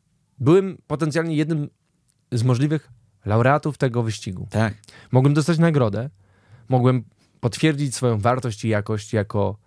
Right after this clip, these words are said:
Speaker 1: najlepszy kicacz, y, w,
Speaker 2: Mhm.
Speaker 1: w worku na, na ziemniaki. Ale wróciłem po przedmiot, który był dla mnie ważny w trakcie wyścigu. I, i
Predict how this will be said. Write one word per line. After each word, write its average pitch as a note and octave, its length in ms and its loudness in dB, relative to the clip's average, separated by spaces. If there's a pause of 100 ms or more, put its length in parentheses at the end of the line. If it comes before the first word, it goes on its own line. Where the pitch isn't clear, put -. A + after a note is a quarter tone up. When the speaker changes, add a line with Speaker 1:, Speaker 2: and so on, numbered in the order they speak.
(580)
Speaker 1:
najlepszy B2+ 600 2 (360)
kicacz, - 460 -6
y, - 40 -20 (300)
w, - 60 -4 (260)
Speaker 2:
Mhm. G2 180 -2
Speaker 1:
w F#2 200 -4
worku A2 300 0
na, G2+ 80 0 (120)
na G2+ 180 -2
ziemniaki. F2+ 460 -6 (2250)
Ale C3 160 4
wróciłem E3 400 0
po F3+ 280 0 (140)
przedmiot, F3 380 0
który D3+ 180 -2
był D3 100 0
dla C3+ 140 2
mnie A#2+ 260 -2 (220)
ważny G#2+ 400 0
w - 60 -8
trakcie B2+ 300 0
wyścigu. G2+ 440 -10 (680)
I, C#3+ 160 0 (240)
i C#3 80 -4